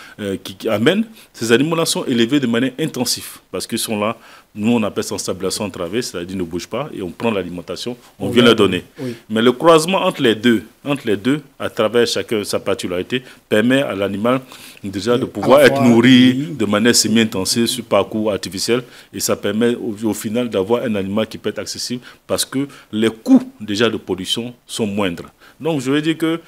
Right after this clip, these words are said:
Speaker 1: les deux stratégies, les deux visions sont, je dirais, complémentaires et les deux visions, on va dans le même sens. On va dans le même sens. Mais il est important aussi de pouvoir, euh, je dirais, éc-, être à l'écoute des petits producteurs.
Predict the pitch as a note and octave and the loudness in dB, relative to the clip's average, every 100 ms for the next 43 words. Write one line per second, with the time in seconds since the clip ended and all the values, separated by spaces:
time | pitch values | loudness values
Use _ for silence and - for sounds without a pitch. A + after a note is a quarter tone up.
0 | - - - B2 C3 B2 G#3 A3 - B2+ | -20 -18 -2 4 4 6 4 4 4 2
1 | - A#2 D#3 B2 G#2 E3+ A#2 G#2+ A#2+ A#2 | 4 0 0 -4 2 2 2 -2 -4 -4
2 | B2+ A#2 A#2 G#2 G2 G#2 A2 - G#2+ G2+ | -4 -2 -2 -4 -6 -2 -2 -2 -6 -4
3 | F#2+ F#2 A2 C3 - G2+ F#2 F2+ B2+ G#2 | -4 -2 -4 -4 -8 -8 -8 -4 -4 -4
4 | F2+ A2+ G#2 A#2 A#2 G2+ F#2+ A2 A2+ F#2 | -6 -6 -6 -4 -4 -4 -4 -4 -4 -6
5 | - - - _ G2 A2 G2+ F2+ F#2 - | -10 -12 -16 _ -4 -4 -4 -8 -10 -12
6 | F2+ - _ G#2+ G#2+ A2 G#2+ A2 B2 B2+ | -16 -20 _ -2 2 2 0 -2 0 -2
7 | - C3+ A2+ - G2+ A#2 A#2+ A#2 - - | -4 -6 -10 -10 -6 -4 -4 -6 -18 -20
8 | - A2+ G2+ G2 G2 G#2 A2+ A#2 A#2 - | -12 -4 -2 -2 -6 0 2 2 -2 -10
9 | - C3 - D#3+ D#3+ C3 A2+ - - - | -4 -4 2 2 4 2 0 0 -2 -2
10 | - G2+ G2+ - G#2+ - F#2+ F#2 - F2+ | -10 -6 -4 -4 -4 -4 -6 -8 -8 -8